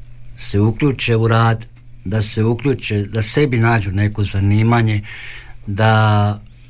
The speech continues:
ne podliježu, da ne dižu ruke na sebe i da ne odustaju sami od sebe.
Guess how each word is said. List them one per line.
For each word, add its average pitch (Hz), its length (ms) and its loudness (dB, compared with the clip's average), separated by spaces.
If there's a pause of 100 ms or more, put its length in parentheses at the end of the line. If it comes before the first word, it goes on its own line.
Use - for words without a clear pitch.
(280)
ne 104 220 -2
podliježu, 120 540 0
da 113 200 0
ne 127 140 4
dižu 117 260 -2
ruke 117 340 0
na 101 160 2
sebe 104 360 -2
i 98 140 -2
da 101 120 2
ne 98 120 2
odustaju 104 520 0
sami 95 400 2
od 80 180 -2
sebe. 78 260 -4